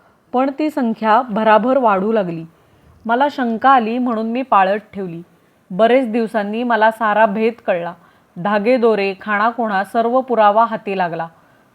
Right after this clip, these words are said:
चोरीच्या सायकलीचे तुकडे जोडून तो रिक्षा बनवी. या चोरधंद्यात त्याला भरपूर प्राप्ती होई आणि वर दहा वीस लोक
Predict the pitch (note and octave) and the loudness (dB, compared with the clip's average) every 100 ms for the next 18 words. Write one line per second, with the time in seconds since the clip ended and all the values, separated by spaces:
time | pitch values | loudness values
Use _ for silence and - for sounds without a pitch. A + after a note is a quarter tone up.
0 | - A3+ A#3+ C4 D4+ D4 A#3+ G#3+ A#3 B3 | -2 0 2 2 0 2 0 0 -2 -4
1 | B3 B3 A#3+ A3+ G#3+ A3+ B3+ A#3 G#3+ G#3+ | -4 -6 -6 -6 -2 0 0 0 -2 -2
2 | A3 A3 A3 - G#3 G3+ E3 D#3+ D#3 _ | -2 -2 -6 -4 -2 -2 -4 -10 -14 _
3 | _ _ _ G3+ C4 B3+ C4 B3+ B3 C#4 | _ _ _ 2 2 2 2 2 2 0
4 | A#3+ G3+ G3+ - A3 A3+ G#3 A3+ - A#3+ | 2 0 0 0 2 2 0 -4 -4 -4
5 | B3 A#3 G3+ - G#3+ F#3 E3+ D#3+ _ _ | -2 0 -2 -2 -8 -6 -8 -10 _ _
6 | _ - G#3+ A3+ A3+ A#3+ B3 A3+ A3 G#3 | _ -6 -4 -2 0 2 2 2 2 2
7 | A3 C4+ C4 G#3+ G#3+ | 0 -2 -4 -4 -4